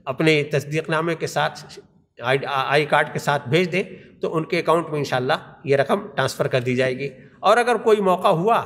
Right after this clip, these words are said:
किसी बड़े सेमिनार में तो इन हजरात को इंशाल्लाह मदऊ भी किया जाएगा। ग्रुप बी के नताइज के ऐलान के लिए इदारे के जॉइंट सेक्रेटरी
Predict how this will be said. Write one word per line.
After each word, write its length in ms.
किसी 180
बड़े 180
सेमिनार 400
में 140
तो 360
इन 80
हजरात 320
को 80
इंशाल्लाह 380
मदऊ 220
भी 120
किया 200
जाएगा। 300
ग्रुप 240
बी 260
के 1040
नताइज 480
के 140
ऐलान 280
के 140
लिए 200
इदारे 300
के 220
जॉइंट 260
सेक्रेटरी 460